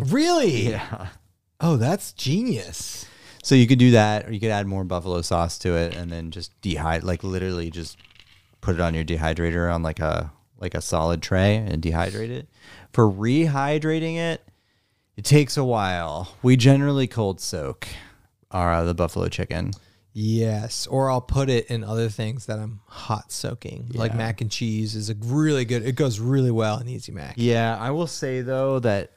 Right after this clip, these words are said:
Speaker 2: all of our recipes that we have to, that we dehydrate ourselves, w-, the rehydration process is a long time. It takes a while.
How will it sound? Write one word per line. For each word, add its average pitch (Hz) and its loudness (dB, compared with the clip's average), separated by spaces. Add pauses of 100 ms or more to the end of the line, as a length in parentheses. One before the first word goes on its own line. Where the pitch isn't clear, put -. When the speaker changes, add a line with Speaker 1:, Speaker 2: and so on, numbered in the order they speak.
Speaker 2:
all 127 4
of 156 0
our 139 2
recipes 110 0 (180)
that 98 2
we 104 0
have 107 2
to, 92 -4
that 98 -4
we 101 -4
dehydrate 92 0
ourselves, 87 0 (640)
w-, 101 -8 (220)
the 117 0
rehydration 104 2
process 90 0
is 82 -10
a 87 -6
long 78 -4
time. 80 -8 (640)
It 113 -12
takes 127 0
a 101 0
while. 82 0